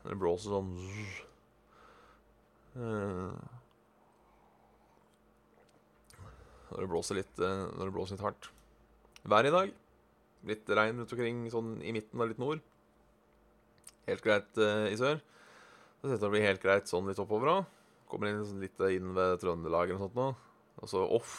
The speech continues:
et helvetes regn i Finnmark. Deler av Finnmark da, sånn kanskje Finnmark-Troms.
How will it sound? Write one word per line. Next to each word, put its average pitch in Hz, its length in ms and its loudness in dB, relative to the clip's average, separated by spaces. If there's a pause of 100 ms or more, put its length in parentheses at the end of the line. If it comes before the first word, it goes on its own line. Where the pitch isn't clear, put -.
et - 140 -6
helvetes 104 500 -4
regn 107 220 0
i - 20 -4
Finnmark. 113 400 -4 (640)
Deler 90 220 0
av 92 80 -2
Finnmark 113 260 -2
da, 120 140 4
sånn 98 100 -4
kanskje 98 300 -4
Finnmark-Troms. 98 800 -4